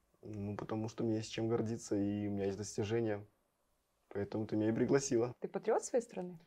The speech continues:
Speaker 1: Да, я патриот своей страны. Да, конечно, я не кричу громко, что я патриот.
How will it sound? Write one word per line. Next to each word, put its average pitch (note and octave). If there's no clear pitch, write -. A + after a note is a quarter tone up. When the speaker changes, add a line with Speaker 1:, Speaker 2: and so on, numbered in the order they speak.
Speaker 1:
Да, D3
я C3
патриот A#2
своей A2
страны. C#3
Да, C3+
конечно, A#2
я A#2
не A#2
кричу B2
громко, A#2+
что -
я A2
патриот. -